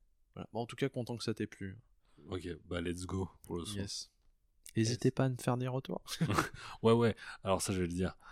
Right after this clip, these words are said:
Speaker 2: Ouais, faites des retours à Antonin, là,
Speaker 1: Non, mais
Speaker 2: sur,
Speaker 1: c'est plus
Speaker 2: son
Speaker 1: que,
Speaker 2: truc,
Speaker 1: en fait,
Speaker 2: euh,
Speaker 1: savoir si c'est
Speaker 2: c'est
Speaker 1: compréhensible, si les gens ont des,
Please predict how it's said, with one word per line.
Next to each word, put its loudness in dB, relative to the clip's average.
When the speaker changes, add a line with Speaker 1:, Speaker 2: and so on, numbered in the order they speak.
Speaker 2:
Ouais, 8
faites 6
des 6
retours 6
à 4
Antonin, 4
là, 2
Speaker 1:
Non, 4
mais 2
Speaker 2:
sur, 2
Speaker 1:
c'est 6
plus 4
Speaker 2:
son 0
Speaker 1:
que, 6
Speaker 2:
truc, 6
Speaker 1:
en 2
fait, 4
Speaker 2:
euh, -4
Speaker 1:
savoir 6
si 4
c'est 4
Speaker 2:
c'est 2
Speaker 1:
compréhensible, 4
si 2
les -2
gens -4
ont -4
des, 0